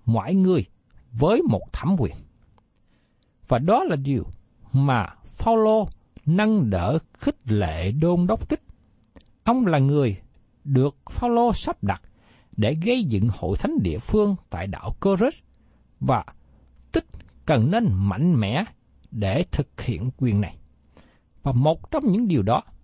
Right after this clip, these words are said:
là hãy chăm chỉ trong việc khuyên bảo,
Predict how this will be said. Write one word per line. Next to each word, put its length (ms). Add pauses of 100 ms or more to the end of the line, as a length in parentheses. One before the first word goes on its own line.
(480)
là 280
hãy 400 (320)
chăm 260 (120)
chỉ 320 (100)
trong 200
việc 280
khuyên 500
bảo, 300